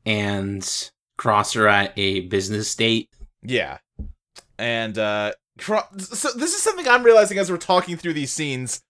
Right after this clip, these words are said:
Speaker 2: All the dialogue in this movie is like, okay, this is the scene where, like, this dramatic beat has to happen, and this is the type of line that needs to be said, but we don't actually know how to, like, construct it. You just,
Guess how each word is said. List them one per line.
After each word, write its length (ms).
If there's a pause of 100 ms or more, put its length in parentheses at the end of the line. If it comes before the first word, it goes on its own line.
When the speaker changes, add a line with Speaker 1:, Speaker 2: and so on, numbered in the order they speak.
(100)
Speaker 2:
All 280
the 160
dialogue 560
in 80
this 180
movie 360
is 260
like, 420 (200)
okay, 260
this 260
is 380
the 160
scene 680
where, 200
like, 300
this 440 (180)
dramatic 540
beat 220
has 220
to 80
happen, 540 (180)
and 300
this 200
is 80
the 80
type 520
of 160
line 420
that 120
needs 260
to 100
be 100
said, 480
but 140
we 100
don't 220
actually 420
know 220
how 180
to, 100
like, 380 (220)
construct 600
it. 200
You 120
just, 260